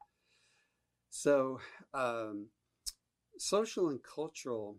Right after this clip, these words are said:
and interpersonal factors really, uh, have a big influence on disorders in biology. Sometimes things that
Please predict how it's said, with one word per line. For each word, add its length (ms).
and 100
interpersonal 840
factors 520
really, 520
uh, 200
have 260
a 60
big 280
influence 720
on 540
disorders 640
in 100
biology. 500
Sometimes 880
things 560
that 260